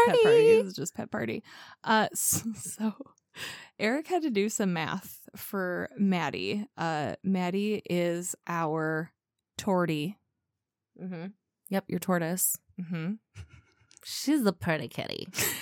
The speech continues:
Speaker 2: Uh, she is how many years old? So Eric figured out that he thinks that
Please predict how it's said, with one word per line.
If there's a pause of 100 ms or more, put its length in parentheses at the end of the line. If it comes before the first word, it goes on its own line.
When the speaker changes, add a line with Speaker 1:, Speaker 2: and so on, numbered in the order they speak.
(200)
Speaker 2:
Uh,
she
is
how
many
years
old? (300)
So (420)
Eric (100)
figured
out (640)
that
he
thinks
that